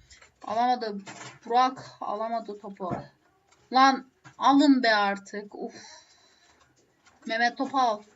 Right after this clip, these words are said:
verdi topu. Burak Yılmaz yere alamadı topu. Of. Hadi alın topu. Semih Kaya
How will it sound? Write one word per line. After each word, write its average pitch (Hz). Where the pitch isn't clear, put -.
verdi 269
topu. 214
Burak 285
Yılmaz 294
yere 233
alamadı 240
topu. 170
Of. -
Hadi 294
alın 302
topu. 220
Semih 269
Kaya 285